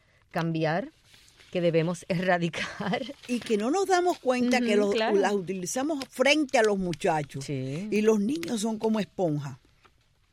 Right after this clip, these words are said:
Speaker 2: Porque el lenguaje sexista está afianzado en nuestra sociedad cubana. Eso no lo podemos de-, negar, amiga. Allí cualquier cosa es siempre para disminuir a la mujer. Pero somos nosotros,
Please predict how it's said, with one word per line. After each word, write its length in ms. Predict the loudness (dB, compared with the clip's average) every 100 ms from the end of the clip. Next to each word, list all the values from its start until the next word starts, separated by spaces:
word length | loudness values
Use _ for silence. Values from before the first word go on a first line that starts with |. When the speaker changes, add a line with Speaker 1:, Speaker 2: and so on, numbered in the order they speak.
| _ _ _ _ _
Speaker 2:
Porque 280 | -4 -4 0
el 60 | 0
lenguaje 420 | 2 0 0 0
sexista 580 | 0 -4 -4 -6 -4 -4
está 460 | -6 _ -2 -2 -4 _ _ _ -4
afianzado 960 | -4 0 0 2 0 0 0 0 -2
en 60 | -4
nuestra 260 | -4 -6
sociedad 420 | -8 -6 -4 -4 -2
cubana. 380 | -4 -2 -4
Eso 160 | -2 0
no 80 | 0
lo 120 | 0
podemos 380 | 2 0 2 0
de-, 80 | 0
negar, 380 | 0 0 0 -2
amiga. 520 | -2 -2 -2 -4 -6 _ _ _ _ _ _ _
Allí 560 | -6 -4 2 4 2 0 -10 -20 _
cualquier 500 | 2 2 4 2 2
cosa 720 | 2 4 4 2 0 2 0
es 200 | -2 -6 -16 -16
siempre 600 | -6 -2 0 2 0 0
para 320 | 0 2 2
disminuir 720 | 0 -2 -2 0 0 0 -2
a 60 | -2
la 100 | -2
mujer. 480 | -2 -4 -10 -16 -20 -20 -20 -20 -20 -20 -20 -6
Pero 220 | 0 2
somos 420 | 2 0 2 4 4
nosotros, 960 | 4 2 0 0 2 0 -2 -8 -10